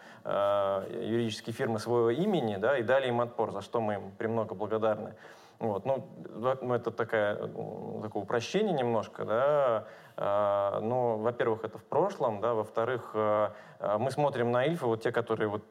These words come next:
здесь, да, но есть же другие иностранные фирмы, которых мы не видим, которые тоже, тоже так же вот сидят, не знаю, там, французские, э, или, э, немецкие, да, управляющие партнёры сели и, э, думают о проблемах роста, как быть с ци-,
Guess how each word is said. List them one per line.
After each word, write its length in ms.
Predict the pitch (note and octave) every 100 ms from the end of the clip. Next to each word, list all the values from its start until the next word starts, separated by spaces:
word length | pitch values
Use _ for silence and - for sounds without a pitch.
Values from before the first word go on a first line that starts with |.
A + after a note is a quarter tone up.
| - -
здесь, 380 | G#2+ G#2+ A2 F2+
да, 760 | - A2+ C3+ C#3 B2 G#2+ G2+ G2+
но 80 | G#2+
есть 220 | A#2 A#2
же 80 | G#2
другие 360 | A2+ A2+ C3+ D3
иностранные 400 | A#2 - A2+ G#2+
фирмы, 260 | E3 C#3+
которых 360 | A#2 A2 A#2 -
мы 60 | A#2
не 100 | B2
видим, 220 | A#2+ G2 F#2
которые 320 | G2+ A2 G#2
тоже, 280 | D3+ D3+ -
тоже 260 | - A#2
так 220 | A2 A#2
же 80 | G#2
вот 160 | F#2+ -
сидят, 380 | G#2 C3+ D#3+ -
не 80 | G2+
знаю, 260 | G#2 F#2+
там, 140 | G2 F#2
французские, 720 | - G#2+ B2 - - G#2+ - - - -
э, 420 | A2 G#2+ G#2+ G#2+
или, 240 | G#2 G#2+ G#2 G2+
э, 320 | G#2 G#2+ G#2+
немецкие, 600 | A2 A#2+ B2+ A2+ - A2
да, 160 | G#2+ A#2
управляющие 680 | A2 - A2 A2+ G#2+ - G#2+
партнёры 460 | A#2 A2+ E3 D#3+ B2
сели 560 | - D#3+ F3 A#2 G#2+
и, 140 | G#2 A#2+
э, 760 | C#3+ C3 A#2 A2 G#2+ A2 G#2+ G#2+
думают 340 | B2 A2+ G2
о 60 | G#2
проблемах 480 | A2 A2 C3+ B2 -
роста, 320 | G#2+ - A2+
как 220 | B2 A2+
быть 140 | A#2 -
с 20 |
ци-, 160 | -